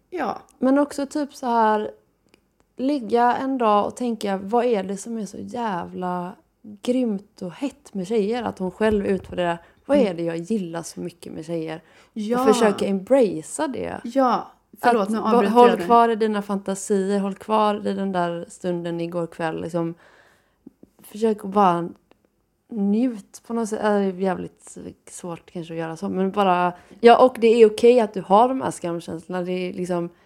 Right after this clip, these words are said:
Speaker 2: det är inte okej att du har fått dem, men jag tror, jag har dem, all-, du, alla, och framförallt med det här, om man kommer från en sån familj, så jag tror bara att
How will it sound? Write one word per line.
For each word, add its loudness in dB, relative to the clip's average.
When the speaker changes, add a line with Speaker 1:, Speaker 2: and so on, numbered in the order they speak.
Speaker 2:
det 4
är 6
inte 0
okej 4
att 2
du -6
har 4
fått -8
dem, 6
men 0
jag 0
tror, -6
jag 6
har 4
dem, -2
all-, 2
du, -2
alla, 0
och -4
framförallt -4
med -4
det -8
här, -6
om -4
man -6
kommer -14
från -10
en -10
sån -10
familj, -4
så -12
jag -12
tror -4
bara 2
att -6